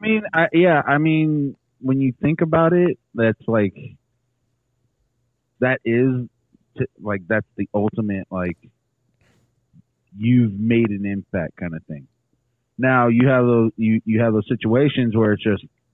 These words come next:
"Let's rifle through these. Let's, let's, let's get as much experience as possible. Let's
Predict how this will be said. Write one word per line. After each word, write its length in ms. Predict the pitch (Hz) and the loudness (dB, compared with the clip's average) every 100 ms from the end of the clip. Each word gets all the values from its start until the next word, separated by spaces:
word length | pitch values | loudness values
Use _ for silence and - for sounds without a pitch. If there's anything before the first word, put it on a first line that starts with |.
| _ _ - | _ _ -2
"Let's 200 | 120 131 | 0 2
rifle 320 | 127 110 113 | 2 0 -2
through 260 | 139 147 | 2 4
these. 280 | 127 120 120 113 | 4 4 2 0
Let's, 240 | 113 113 - | 0 -2 -2
let's, 160 | 113 - _ _ _ _ - | -4 -4 _ _ _ _ -4
let's 140 | 110 | 0
get 160 | 110 135 | 2 4
as 80 | 127 | 4
much 200 | 131 120 | 2 0
experience 460 | 113 - 139 131 117 | -4 0 2 4 2
as 80 | 113 | 0
possible. 680 | 139 170 175 113 120 120 120 | 0 2 0 2 4 4 4
Let's 160 | 113 | 2